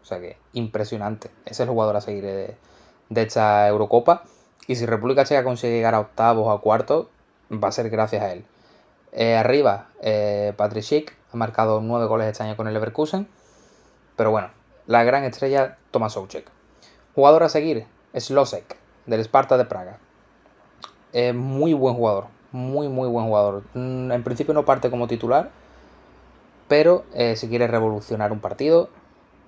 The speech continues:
es el jugador. Se mueve por todo el frente de ataque del dos mil dos, es muy joven. Eh, finalización, velocidad, gana incluso duelos aéreos, mide uno ochenta y ocho, es alto.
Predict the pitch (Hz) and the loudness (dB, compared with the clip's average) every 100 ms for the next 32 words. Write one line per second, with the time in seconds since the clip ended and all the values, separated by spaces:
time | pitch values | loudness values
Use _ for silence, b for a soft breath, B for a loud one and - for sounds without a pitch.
0 | _ _ 120 120 113 98 87 - - - | _ _ -2 0 -2 -2 -4 -6 -8 -4
1 | 127 139 156 131 117 113 135 131 117 120 | 0 2 2 2 0 0 0 0 -2 -4
2 | 113 110 147 143 151 127 117 110 107 107 | -2 0 2 2 0 0 -2 0 -2 -2
3 | 120 113 104 127 - _ 104 110 113 120 | -6 -2 -4 -4 -16 _ -14 -10 -6 -4
4 | 110 95 - b b b b b b b | -4 -6 -10 b b b b b b b
5 | b _ - 120 113 127 120 113 110 131 | b _ -2 -2 0 0 0 0 0 2
6 | 131 127 120 110 110 113 120 120 117 - | 0 2 0 0 0 2 4 2 0 -6
7 | - - - - - 123 131 143 131 131 | -20 -20 -20 -20 -14 0 2 2 -2 -6
8 | 117 117 123 117 104 101 123 123 120 123 | -4 0 2 2 0 -2 0 0 0 -2
9 | 117 117 110 110 101 92 101 120 110 104 | 0 -2 -6 -8 -8 -6 -4 -2 0 -2
10 | 107 - | -2 -6